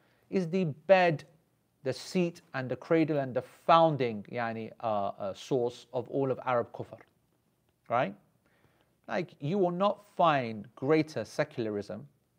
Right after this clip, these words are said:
You know, when we talk about secularism and then militant secularists, militant atheists,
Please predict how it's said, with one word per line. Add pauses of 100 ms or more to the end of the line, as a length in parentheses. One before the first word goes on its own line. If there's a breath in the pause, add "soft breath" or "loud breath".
(280)
You
know,
when
we
talk
about
secularism
and
then
militant (300)
secularists, (460)
militant
atheists,